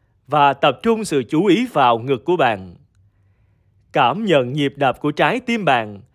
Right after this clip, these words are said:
và để tâm trí bạn trở nên tĩnh lặng. Sau đó chỉ cần hỏi trái tim của bạn để được hướng dẫn và lắng nghe câu trả lời. Bạn có thể nhận được hướng dẫn dưới dạng suy nghĩ, cảm giác hoặc hình ảnh.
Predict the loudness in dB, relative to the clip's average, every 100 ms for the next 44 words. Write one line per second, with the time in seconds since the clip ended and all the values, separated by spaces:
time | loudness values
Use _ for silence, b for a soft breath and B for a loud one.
0 | _ _ _ _ 2 4 4 2 2 0
1 | 0 0 4 4 2 -6 -2 0 2 2
2 | 0 0 -2 0 0 -2 -10 -20 _ _
3 | _ _ _ _ _ _ _ 2 4 6
4 | 4 4 0 -2 2 2 2 2 2 2
5 | 0 0 -2 2 2 2 -2 -16 _ _
6 | -2 0 2 0 0 0 2 0 0 2
7 | 2 2 -4 -2 0 2 0 2 2 2
8 | 2 0 -6 -16 -20 _ _ _ _ _
9 | 2 4 4 4 4 6 4 4 4 4
10 | 4 6 4 4 2 2 2 2 4 4
11 | 2 0 -6 -2 0 0 -4 -6 -10 -18
12 | _ _ 0 0 0 0 0 -4 _ -2
13 | 0 -2 -2 -6 -6 -12